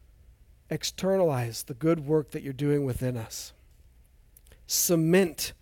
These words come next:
the transformation that you're working in us even now, and a catalyst for all the stuff you want to do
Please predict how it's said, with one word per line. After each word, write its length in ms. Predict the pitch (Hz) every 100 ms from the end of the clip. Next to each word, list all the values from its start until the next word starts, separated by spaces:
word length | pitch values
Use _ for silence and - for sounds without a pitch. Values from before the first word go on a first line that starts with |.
| - - - - _ - - - - - - - -
the 80 | -
transformation 880 | - 165 160 - 143 151 160 - 135
that 100 | 135
you're 100 | 131
working 360 | 147 143 151 139
in 120 | 131
us 180 | 117 135
even 240 | 127 120
now, 280 | 113 110 123 - _ - _ - - - _ - - _ - _ _ _ -
and 120 | 156
a 40 | 147
catalyst 600 | - 175 170 147 127 -
for 100 | 139
all 160 | 147
the 60 | 143
stuff 280 | - 151 151
you 100 | 143
want 160 | 143
to 60 | 135
do 340 | 117 120 110